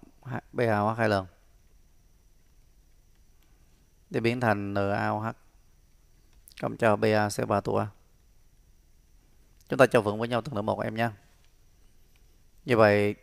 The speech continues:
thằng A này vẫn được với một với hai. Xong rồi nè. Tiếp tục. Đó là H hai S bốn. Em sẽ tác dụng được với, vì H bốn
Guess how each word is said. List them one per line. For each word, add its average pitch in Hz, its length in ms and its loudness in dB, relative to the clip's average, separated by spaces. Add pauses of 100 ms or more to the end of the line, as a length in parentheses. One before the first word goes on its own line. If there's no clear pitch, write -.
thằng 110 200 -4
A 107 380 -2
này 104 200 -4
vẫn - 160 -6
được 120 120 -2
với 104 180 -2
một 107 360 0
với 123 220 -2
hai. 107 260 -2 (720)
Xong 113 180 -2
rồi 101 100 -2
nè. 95 100 -2 (1600)
Tiếp 139 120 2
tục. 113 180 6 (1300)
Đó 113 160 4
là 107 300 4
H 101 120 -6
hai 123 500 -4
S - 20 -8
bốn. 110 260 0 (240)
Em 113 240 -2
sẽ 98 180 0
tác 127 140 -4
dụng 101 180 2
được 95 300 0
với, 104 380 6 (840)
vì 113 140 6
H 127 220 2
bốn 147 560 0